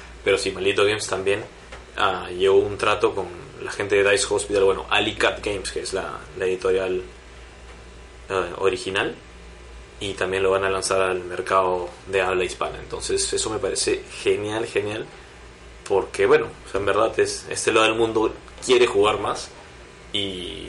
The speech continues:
la gente, no toda la gente es bilingüe, o por lo menos no de español a inglés, ¿no? Entonces sí me parece muy bueno resaltar ese tipo de esfuerzos, y aparte Maldito Games se está agarrando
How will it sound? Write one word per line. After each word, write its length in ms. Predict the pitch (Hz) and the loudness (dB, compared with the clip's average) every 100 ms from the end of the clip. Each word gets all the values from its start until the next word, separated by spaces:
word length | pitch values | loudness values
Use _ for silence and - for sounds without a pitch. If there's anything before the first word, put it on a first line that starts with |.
| 87 | -4
la 160 | 92 | -4
gente, 320 | 92 107 101 101 | 0 0 2 0
no 120 | 104 | 2
toda 160 | 104 | 4
la 80 | 101 | 2
gente 220 | - 95 | 0 -4
es 60 | 98 | -2
bilingüe, 360 | 107 107 98 95 - - - - - - - | -2 -2 -4 -6 -10 -20 -20 -20 -20 -20 -10
o 100 | 95 | -4
por 120 | 98 | 0
lo 60 | 95 | 0
menos 160 | 98 | 0
no 120 | 101 101 | 0 0
de 80 | |
español 280 | - 95 90 | 0 -2 -2
a 20 | |
inglés, 220 | 87 82 - | -4 -6 -8
¿no? 80 | 95 | -8
Entonces 320 | 87 90 92 | -6 -4 -2
sí 100 | 98 | -2
me 120 | 95 | -2
parece 440 | 90 82 92 85 - - - - - - - | -4 -4 -4 -6 -8 -16 -20 -20 -20 -20 -8
muy 160 | 101 98 | -2 2
bueno 380 | 101 98 95 90 - | 4 2 -2 -6 -6
resaltar 400 | 98 - 95 98 | -4 0 0 2
ese 140 | 98 | 0
tipo 160 | 98 98 | 0 0
de 40 | 95 | 2
esfuerzos, 260 | 101 113 | 2 4
y 40 | 101 | 4
aparte 260 | 107 107 | 2 0
Maldito 260 | 107 107 113 | 0 2 0
Games 160 | 107 | 0
se 60 | - | -4
está 120 | - | -2
agarrando 440 | 104 104 107 110 | 0 2 2 2